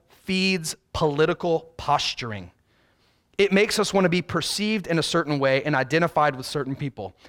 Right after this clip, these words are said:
That's the curated life we've been talking about this month. Political posturing,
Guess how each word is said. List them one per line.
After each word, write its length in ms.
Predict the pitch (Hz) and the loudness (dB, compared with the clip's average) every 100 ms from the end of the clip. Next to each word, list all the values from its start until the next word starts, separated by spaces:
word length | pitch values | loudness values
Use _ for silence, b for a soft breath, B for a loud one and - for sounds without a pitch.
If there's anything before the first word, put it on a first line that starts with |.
| b b - | b b -2
That's 300 | 165 220 - | 0 0 -2
the 100 | 196 | -4
curated 400 | - 202 185 185 | 0 4 4 4
life 240 | 190 180 | 2 2
we've 120 | 180 | 0
been 120 | 160 165 | -2 2
talking 380 | 175 175 156 | 2 2 0
about 240 | 147 139 127 | 0 2 0
this 160 | - | -4
month. 300 | 117 98 - _ _ _ _ _ _ _ _ _ _ _ _ _ _ | -8 -10 -14 _ _ _ _ _ _ _ _ _ _ _ _ _ _
Political 800 | - 160 185 196 196 185 185 - | -2 2 4 2 2 0 0 -6
posturing, 680 | - - 156 - - 131 | -10 -2 -2 -2 -4 -4